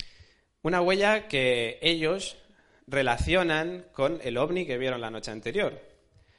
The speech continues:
Piensan que ese ovni que han visto,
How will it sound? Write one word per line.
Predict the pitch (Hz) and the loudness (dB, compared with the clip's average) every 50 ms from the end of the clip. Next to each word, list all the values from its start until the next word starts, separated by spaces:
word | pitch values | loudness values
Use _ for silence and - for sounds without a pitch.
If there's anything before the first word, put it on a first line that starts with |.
| _ _ _ _ | _ _ _ _
Piensan | - 120 123 123 - 147 139 131 | -6 -4 -4 -2 -2 -2 -2 -2
que | - 123 113 110 117 | -2 -2 0 0 0
ese | 120 - - 127 123 120 117 117 117 113 113 110 107 110 107 104 - - - _ - | 0 0 -2 -2 0 0 0 0 0 0 0 -2 -2 -4 -8 -10 -14 -18 -18 _ 0
ovni | 123 147 151 143 131 120 | 0 0 0 0 -2 -4
que | 117 120 | -4 -6
han | 110 117 131 | -6 -6 -4
visto, | 156 170 165 - - 170 170 196 220 - | -4 -4 -6 -4 -2 -2 -2 -2 -2 -6